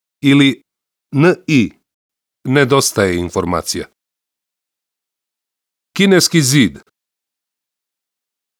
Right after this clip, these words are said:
Kineski zid predstavlja jedno od najvećih svjetskih čuda.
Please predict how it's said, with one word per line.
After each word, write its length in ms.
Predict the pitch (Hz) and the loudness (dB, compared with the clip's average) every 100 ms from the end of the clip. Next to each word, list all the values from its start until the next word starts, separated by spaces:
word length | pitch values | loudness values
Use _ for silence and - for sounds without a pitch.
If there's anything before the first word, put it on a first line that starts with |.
| _ _ _ | _ _ _
Kineski 400 | - 220 196 - | 0 2 2 0
zid 320 | 147 196 190 135 | 0 0 0 0
predstavlja 600 | 180 180 - 180 170 156 | 0 0 0 0 2 2
jedno 380 | 143 165 160 151 | 2 0 2 2
od 120 | 131 | 2
najvećih 540 | 160 151 120 - 117 - | 2 2 0 -2 -6 -8
svjetskih 540 | - 123 110 - 98 | -4 -4 -2 -6 -8
čuda. 460 | - - 92 73 | -8 -6 -4 -6